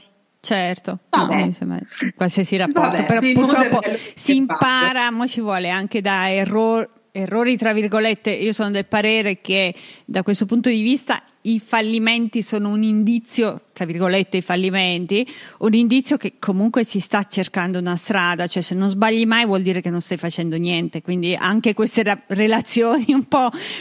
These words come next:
Speaker 1: controverse fanno comunque parte di un, di un percorso di crescita personale, visto che non si poteva allargare al gruppo in questo caso, no?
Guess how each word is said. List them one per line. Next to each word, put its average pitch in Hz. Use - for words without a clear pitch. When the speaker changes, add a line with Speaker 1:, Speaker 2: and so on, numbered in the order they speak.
Speaker 1:
controverse 208
fanno 208
comunque 196
parte 185
di 170
un, 147
di 170
un 175
percorso 208
di 208
crescita 180
personale, 214
visto 262
che -
non 339
si 302
poteva 233
allargare 208
al 196
gruppo 180
in 175
questo 185
caso, 165
no? 180